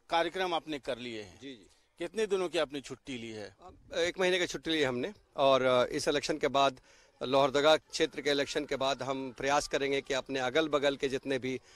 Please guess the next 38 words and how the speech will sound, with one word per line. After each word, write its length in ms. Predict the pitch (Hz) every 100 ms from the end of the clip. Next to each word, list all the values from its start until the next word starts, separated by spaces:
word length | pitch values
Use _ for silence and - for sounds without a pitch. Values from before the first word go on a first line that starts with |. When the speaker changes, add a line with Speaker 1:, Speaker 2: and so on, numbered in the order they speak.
| -
Speaker 2:
क्षेत्र 360 | - 156 156 143
हैं 200 | 147 135
जहाँ 220 | 131 135 -
पे 80 |
नेक्स्ट 360 | 127 139 - -
फेज 220 | 143 117
में 140 | 131 127
है, 140 | 135
और 60 | 120
उसके 200 | - 123
बाद 240 | 123 127 - - - -
हम 140 | 151
थोड़ा 260 | 151 160 151
मेहनत 340 | 147 147 165 -
करेंगे 380 | 143 139 120
और 400 | 160 - 131 131
वहाँ 260 | 120 127 156
पे 120 | 147
भी 140 | 139 135
जाके 440 | 139 127 147 139 _ _ -
ये 140 | 139
जो 100 | 131
शिक्षा 380 | 131 143 - 160
और 280 | 143 135 131
ये 140 | 131
जो 100 | 123
ट्रेनिंग 460 | - 143 139 185 190
दे 140 | 147
रहे 100 | 139
हैं 120 | 135 135
लोगों 300 | 123 127 120
को, 140 | 135
गांव 200 | 117 127
के 80 | 127
लोगों 240 | 123 117
को, 220 | 101 123 - _ _ -
वो 140 | 139
हम 300 | 131 131 127